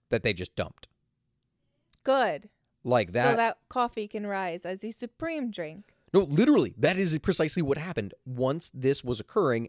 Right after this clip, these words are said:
Speaker 1: and, you know, they had the taxes on teas and all this, Americans all over were going, "Well, no, screw that. We're just gonna get coffee." So
Speaker 2: See?
Speaker 1: that's how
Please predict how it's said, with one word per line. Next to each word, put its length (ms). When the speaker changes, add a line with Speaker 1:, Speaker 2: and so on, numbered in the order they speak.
Speaker 1:
and, 180
you 120
know, 100
they 160
had 160
the 60
taxes 520
on 160
teas 440
and 80
all 120
this, 360
Americans 640
all 280
over 180
were 140
going, 280
"Well, 240
no, 200
screw 320
that. 340
We're 160
just 160
gonna 140
get 180
coffee." 420
So 360
Speaker 2:
See? 120
Speaker 1:
that's 340
how 280